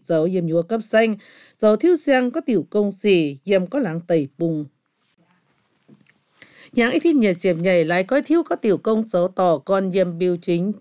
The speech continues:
thiếu tham tiểu kết biểu chiến sĩ, diêm nải bé luận ban phùng húng doanh nghiệp trao có tiểu công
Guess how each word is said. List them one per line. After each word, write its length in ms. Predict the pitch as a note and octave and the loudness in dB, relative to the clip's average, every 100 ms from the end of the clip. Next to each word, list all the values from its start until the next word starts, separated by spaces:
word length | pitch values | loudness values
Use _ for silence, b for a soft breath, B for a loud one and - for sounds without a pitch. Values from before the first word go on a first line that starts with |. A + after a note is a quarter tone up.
| _ | _
thiếu 180 | F#3+ G3 | -4 -2
tham 160 | C#4+ D#4+ | -4 -4
tiểu 180 | A#3 E3+ - | -2 -2 -2
kết 100 | G3+ - | -8 0
biểu 140 | A3+ | 0
chiến 220 | A3+ F4 | 0 -4
sĩ, 320 | - G#3 D3+ C#3+ B B | -2 0 0 -4 B B
diêm 240 | G3+ G3+ G3 | -2 -2 0
nải 200 | F3+ D3+ | -2 -2
bé 220 | E3+ C4 | -2 -2
luận 260 | A3+ F#3+ D3 | 0 -2 -2
ban 180 | G3 G3 | -4 -4
phùng 220 | F#3+ F3+ | -4 -4
húng 240 | D#3+ E3+ F#3 | -4 -4 -4
doanh 200 | G3+ G3 | -4 -2
nghiệp 180 | F3+ E3+ | -2 -2
trao 160 | - F#3+ | -2 -4
có 140 | F#3+ | -4
tiểu 280 | D#4+ A#3+ E3+ | -6 -4 -4
công 220 | - F#3+ | -2 -2